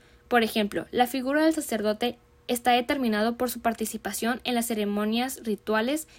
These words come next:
que se llevaban a cabo en las distintas actividades que ellos realizaban, como por ejemplo, en la agricultura, el sacerdote es quien arrojaba los primeros granos a la tierra al comenzar la siembra. En algunas pinturas se puede rega-, llegar a ver que está representado como un felino,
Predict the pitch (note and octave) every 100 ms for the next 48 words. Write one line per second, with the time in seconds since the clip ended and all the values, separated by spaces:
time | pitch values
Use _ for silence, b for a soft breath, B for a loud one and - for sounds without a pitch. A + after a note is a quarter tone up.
0 | B B B3+ B3 A3+ A3+ B3+ B3+ A3 G#3+
1 | A3+ B3 - G#3+ G3+ G3 G3 A3 A3+ A3+
2 | G3+ F#3 F#3+ A3+ - F#3 F#3 F#3 G3 G#3+
3 | D4 C4+ B3+ b b b b - B3 A#3
4 | A3+ G#3+ - A#3 G#3+ G#3 - A#3+ B3 B3
5 | A#3+ A#3 A3+ C4+ E4+ - B3+ B3+ B3 A#3
6 | A#3+ C#4 D4 - D4 C#4+ A#3 G#3+ A#3 B3
7 | C4 B3+ A#3+ - A3 A3 A#3 A3+ A3+ A#3
8 | A#3 G3+ G3+ G3+ A3 - A3 G#3+ G3+ G#3
9 | F#3+ F#3 - B3 G#3 G3+ b b b b
10 | B3 B3+ B3 C4 D#4 - B3+ A3+ A3+ A#3+
11 | C#4+ b b b b B3+ A#3+ A3 A3+ B3+
12 | B3+ G#3 G#3 G#3+ G#3+ G#3+ A3+ A3+ A#3 C#4
13 | B B - B3 A#3+ B3 B3+ C#4 A#3+ G#3+
14 | G#3+ A#3+ A#3+ A3 G#3 G#3 G#3 G3+ F3+ G#3+